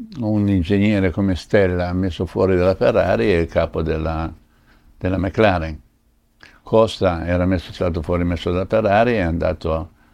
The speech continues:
alla Mercedes e ha fatto un super lavoro. Bisogna anche saper valorizzare chi c'hai e poi logicamente devi dare una logistica a chi viene, eh, non a Maranello, perché se qualcuno va a Maranello a vivere, eh, non può,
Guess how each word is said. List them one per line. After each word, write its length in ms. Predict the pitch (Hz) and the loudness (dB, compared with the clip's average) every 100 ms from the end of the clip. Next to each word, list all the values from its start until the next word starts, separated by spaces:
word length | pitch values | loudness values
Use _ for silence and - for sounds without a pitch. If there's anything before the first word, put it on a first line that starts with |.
| _ | _
alla 200 | - 85 | -6 -4
Mercedes 460 | 85 82 - 104 107 | -2 -4 2 2 2
e 20 | |
ha 40 | |
fatto 260 | 82 80 - | 0 -4 -6
un 60 | 76 | -10
super 300 | - - - | -10 -8 -6
lavoro. 440 | 82 87 71 - _ _ _ - - | -2 -2 -2 -6 _ _ _ -20 -20
Bisogna 320 | - 104 123 117 | -6 2 4 4
anche 160 | 104 | 2
saper 360 | 95 101 - 107 | 0 0 4 4
valorizzare 680 | 98 95 95 87 107 101 104 | 4 2 2 0 0 2 0
chi 140 | 127 | -2
c'hai 380 | - 107 139 156 | 0 2 4 2
e 80 | 78 | -2
poi 340 | - 107 110 73 | 0 0 2 0
logicamente 760 | 78 82 80 82 87 101 104 | -2 -4 -4 -2 -2 0 -2
devi 400 | 82 73 73 71 - _ _ _ _ _ - | 0 -2 -2 -6 -10 _ _ _ _ _ -14
dare 300 | - 92 95 | 0 4 4
una 160 | 92 90 | 4 2
logistica 640 | 87 78 104 92 - 85 | 0 0 0 -2 -4 -2
a 40 | 90 | -2
chi 160 | - | 0
viene, 540 | 87 90 95 95 90 - | 2 2 2 0 -2 -4
eh, 160 | 95 95 | -8 -6
non 380 | 90 95 101 | -2 0 2
a 40 | 90 | 2
Maranello, 600 | 90 87 87 92 80 78 | 2 2 2 2 0 -2
perché 460 | 85 78 90 85 - - - - - _ | -6 -4 -4 -4 -8 -20 -20 -20 -20 _
se 220 | - 90 | -4 -2
qualcuno 440 | 87 80 - 95 87 | 0 -2 0 0 2
va 60 | |
a 40 | 87 | 0
Maranello 480 | 85 87 87 82 82 | 0 0 0 0 0
a 20 | |
vivere, 520 | 87 85 80 78 76 - | 0 0 0 -2 -6 -6
eh, 160 | 95 - | -8 -8
non 400 | 92 80 80 71 | -10 -8 -6 -4
può, 340 | 95 85 113 | 0 0 0